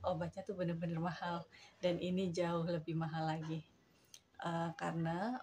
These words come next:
obat yang diberikan, diberikan oleh dokter Agus, dokter yang kita nih, yang saat ini kita promil, itu semuanya obatnya impor, eh, dari Spanyol, kemudian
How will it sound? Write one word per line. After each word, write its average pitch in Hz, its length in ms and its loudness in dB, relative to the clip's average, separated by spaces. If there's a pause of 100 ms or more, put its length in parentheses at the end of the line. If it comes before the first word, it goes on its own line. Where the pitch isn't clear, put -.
(120)
obat 170 360 0
yang 175 160 2
diberikan, 165 680 0 (320)
diberikan 175 640 2
oleh 170 240 2 (160)
dokter - 400 -4
Agus, 165 480 -2
dokter 165 400 -4
yang 165 80 0
kita - 320 -10 (160)
nih, 175 160 2 (400)
yang 170 160 -2
saat 165 240 -4
ini 170 160 2
kita 165 320 -2
promil, 165 560 2 (320)
itu 196 480 4
semuanya 185 720 4 (240)
obatnya 165 560 2
impor, 170 400 -2 (960)
eh, 165 440 2 (120)
dari 165 480 2
Spanyol, 160 680 0 (240)
kemudian 170 560 0